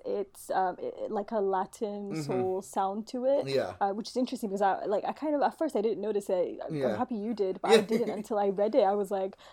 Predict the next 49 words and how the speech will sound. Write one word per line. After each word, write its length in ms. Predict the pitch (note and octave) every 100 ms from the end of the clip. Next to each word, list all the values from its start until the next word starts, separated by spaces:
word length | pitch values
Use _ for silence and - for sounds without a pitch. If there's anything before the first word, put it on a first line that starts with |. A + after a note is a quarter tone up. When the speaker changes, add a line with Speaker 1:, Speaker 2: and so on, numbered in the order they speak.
| -
Speaker 1:
I 40 |
was 60 | D4
like, 120 | D#4+
"Oh, 120 | D#4+
I 80 | C4
don't 100 | A#3+
know 80 | B3
what's 180 | A#3 A#3+
going 240 | B3 A3+
on, 120 | B3 G#3+
but 100 | F3
I 60 |
kinda 240 | - D#4+ D#4
really 200 | D4 B3+
like 280 | B3+ C4
it." 80 | A#3 B3+ A3
And 100 | G#3
I 100 | G#3
Speaker 2:
<laughs> 80 | -
Speaker 1:
feel, 360 | C4+ C4 C4 C4 - _ - _ -
you 60 |
know, 120 | D#4+ C#4
I, 200 | - A#2
like, 200 | A3+ - - - -
I 100 | A#3+
feel, 580 | - - C4+ B3+ B3+ A#3+
yeah, 220 | A3+ B3+
I 80 | A3+
can 220 | A3 A#3+
sort 240 | A3+ A#3 G#3+
of, 280 | G#3+ G#3 A#3+
uh, 480 | G3 - - - - - -
I 160 | - G3+
don't 180 | G#3+ G3+
know 60 |
what 140 | G3 G3+
the 60 |
dance 320 | F#3+ F#3+ G#3+
is, 180 | G#3 F#3+
but 180 | F#3+ A3+
dance 240 | F4 B3 -
to 100 | F#3+
it 120 | G3
again. 380 | G3+ - C#4 D4+
<laughs> 40 |
Speaker 2:
Yeah. 300 | F3 D#3 A#2 - -
Speaker 1:
Yeah. 360 | B3 A3 F#3+ -
Speaker 2:
<laughs> 240 | G#3 - G#3+
Speaker 1:
Um, 560 | A3 A3 G#3+ A3 A3+